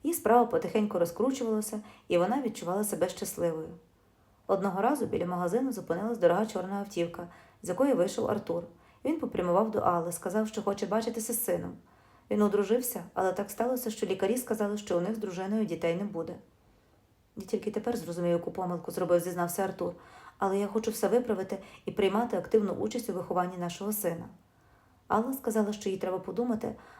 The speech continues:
адже не так просто пояснити шестирічному хлопчику, що у нього не було батька,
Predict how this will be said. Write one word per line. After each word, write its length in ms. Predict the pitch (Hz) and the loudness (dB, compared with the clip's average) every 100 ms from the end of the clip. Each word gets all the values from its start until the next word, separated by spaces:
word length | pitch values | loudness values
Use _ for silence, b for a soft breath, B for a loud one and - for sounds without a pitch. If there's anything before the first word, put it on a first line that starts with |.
| B | B
адже 240 | 190 185 190 | 0 2 0
не 60 | |
так 240 | 190 262 - | 0 -2 2
просто 320 | 240 233 208 | 0 0 -2
пояснити 440 | 180 180 226 220 | -2 -2 -4 -6
шестирічному 640 | - - 190 214 - 180 | -6 -4 -4 -4 -6 -8
хлопчику, 580 | 170 214 262 226 220 190 B B B | -4 -4 -2 -4 -6 -10 B B B
що 240 | - - | -4 0
у 40 | 294 | 2
нього 240 | 196 190 | 0 0
не 100 | 175 | -2
було 280 | 165 175 269 | 0 2 2
батька, 440 | 220 185 - 180 | 0 -2 -6 -14